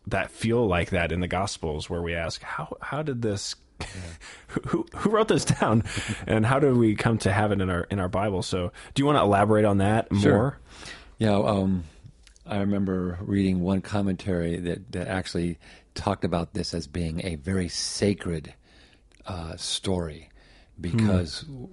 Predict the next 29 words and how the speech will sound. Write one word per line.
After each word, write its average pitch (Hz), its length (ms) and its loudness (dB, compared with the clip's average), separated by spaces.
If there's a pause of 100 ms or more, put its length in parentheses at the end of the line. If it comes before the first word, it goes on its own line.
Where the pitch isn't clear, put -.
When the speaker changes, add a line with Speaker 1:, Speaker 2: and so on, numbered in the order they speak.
(280)
Speaker 2:
we 90 320 -2
are 85 280 -4
being 87 440 -4
brought 92 400 -6
into 85 720 -6 (420)
the, 87 360 -6 (120)
an, - 160 -14
an 95 200 -10
intimate 98 500 -2
picture 87 400 -6
that 78 300 -10
only 95 340 -4
Jesus 80 420 -8
experienced, - 800 -12 (220)
Speaker 1:
Huh. 87 300 -4
Speaker 2:
and 82 300 -8
that 85 160 -8
this 90 180 -8
was 82 160 -8
nothing 90 380 -4
that 82 160 -8
anybody 87 380 -6
else 82 160 -10
saw 87 380 -6
or, 85 120 -4
like 78 180 -10
you 82 60 -8
said, 85 180 -8
recorded 80 640 -6